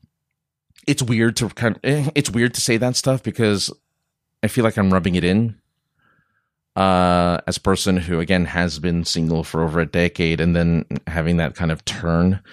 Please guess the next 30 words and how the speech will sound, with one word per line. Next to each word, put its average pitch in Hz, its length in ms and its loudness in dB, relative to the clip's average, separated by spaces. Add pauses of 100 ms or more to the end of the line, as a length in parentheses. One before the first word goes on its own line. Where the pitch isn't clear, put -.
(220)
And 120 100 2
who 151 80 2
knows 135 200 2
how 110 80 2
long 87 160 4
this 90 160 0
thing's 80 180 -2
gonna 73 180 -4
last. 82 360 0
Maybe 87 180 0
when, 87 500 0
maybe 90 240 0
when 85 180 -2
we 85 100 -2
finally 82 320 -2
meet, 85 240 -2
it'll 80 180 -6
just - 300 -8
poof 110 360 0
into 87 280 0
a 80 40 -4
puff - 220 -4
of 85 60 -6
smoke. - 500 0 (720)
I - 60 -2
mean, 82 120 2
who 87 120 0
knows? 82 680 -2 (140)
But, 87 460 -6 (1080)
um, 80 540 -2